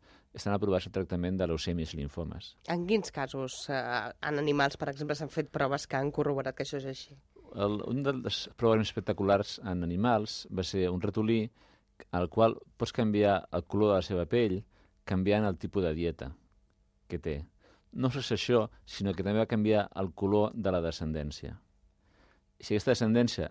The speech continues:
Speaker 1: li tornes a canviar la dieta, torna a recuperar el color de pell original. És a dir, un caràcter adquirit,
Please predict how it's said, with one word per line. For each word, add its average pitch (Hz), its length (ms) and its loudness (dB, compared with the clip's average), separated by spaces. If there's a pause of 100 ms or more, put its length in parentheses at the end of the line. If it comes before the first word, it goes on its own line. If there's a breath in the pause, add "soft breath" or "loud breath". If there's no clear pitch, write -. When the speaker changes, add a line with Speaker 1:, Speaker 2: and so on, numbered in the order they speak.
Speaker 1:
li 95 80 0
tornes 107 240 -2
a 117 80 -2
canviar 107 220 4
la 104 100 4
dieta, 107 380 0 (180)
torna 107 220 2
a - 20 0
recuperar 90 480 0
el 95 80 -4
color 92 240 0
de 85 80 -2
pell 85 160 -2
original. 76 400 -6 (560)
És - 140 -8
a 95 40 -4
dir, 90 60 -2
un 92 80 -2
caràcter 104 320 2
adquirit, 101 480 -4